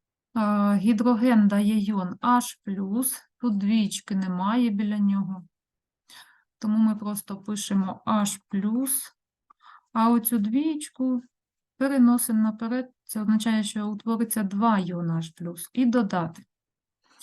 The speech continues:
С О чотири. Дивимося, С О чотири, два мінус. Тобто нам треба зараз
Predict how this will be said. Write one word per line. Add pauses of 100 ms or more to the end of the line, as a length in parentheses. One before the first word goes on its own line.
(540)
С
О
чотири. (720)
Дивимося,
С
О
чотири,
два
мінус. (4000)
Тобто
нам
треба
зараз